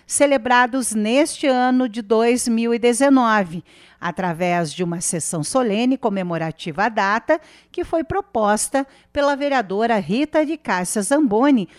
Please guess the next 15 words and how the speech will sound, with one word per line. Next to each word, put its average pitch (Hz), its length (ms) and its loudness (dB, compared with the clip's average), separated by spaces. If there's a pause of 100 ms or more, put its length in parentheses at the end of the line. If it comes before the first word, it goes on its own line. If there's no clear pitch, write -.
(240)
e 294 100 0
aprovada 247 760 0
por 381 220 -6
todos 226 640 -2
os 233 160 -4
vereadores. 208 920 -2 (380)
A 185 120 -4
sessão 180 560 -2
acontece 202 880 -4 (260)
a 233 100 -2
partir 214 480 -4
das 190 320 -2
dezenove 190 840 -2
e 381 40 -4
trinta 247 580 0